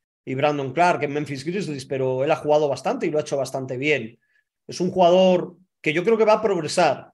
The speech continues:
año a año, porque es un jugador muy serio, que trabaja muy bien. Eh, ahora mismo ha cogido vacaciones diciendo que, que tiene que ponerse más fuerte, que va a hacer seis, siete comidas al día, ¿eh? Ojalá <laughs> todos pudiéramos tener esos encargos, ¿eh?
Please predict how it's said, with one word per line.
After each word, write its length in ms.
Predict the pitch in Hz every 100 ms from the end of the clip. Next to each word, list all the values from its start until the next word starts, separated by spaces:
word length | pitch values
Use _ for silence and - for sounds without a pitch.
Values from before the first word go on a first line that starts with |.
| _ 160
año 280 | 165 156
a 60 | 156
año, 260 | 139 120 113
porque 460 | 117 131 127 127
es 120 | 127
un 100 | 170
jugador 240 | 165 156 151
muy 160 | 139
serio, 520 | 131 185 190 180 180 160
que 60 |
trabaja 340 | 147 139 139 147
muy 180 | 135
bien. 460 | 139 196 202 196 202 _ _ _ _ _
Eh, 320 | 139 135 135 139
ahora 260 | 151 165
mismo 760 | 165 156 165 165 156 151 147 123
ha 120 | 151
cogido 300 | 165 165 175
vacaciones 520 | 160 151 135 170 156
diciendo 380 | 139 131 160 156
que, 460 | 143 139 131 131 _ _ -
que 120 | 139
tiene 200 | 165 165
que 100 | 151
ponerse 300 | 156 156 156
más 160 | 135
fuerte, 380 | - 185 196 185
que 80 | 156
va 60 | 151
a 40 |
hacer 200 | 160 143
seis, 260 | - 160 -
siete 260 | 165 165
comidas 400 | 151 156 160 -
al 140 | 135 135
día, 280 | 170 180
¿eh? 80 | 170
Ojalá 540 | 175 139 143 160 170 - _ _ -
<laughs> 440 | 170 - 190 190
todos 260 | 202 208 202
pudiéramos 440 | 185 170 180 170 156
tener 260 | 165 175
esos 260 | 165 175 156
encargos, 540 | 151 175 175 139
¿eh? 60 | 127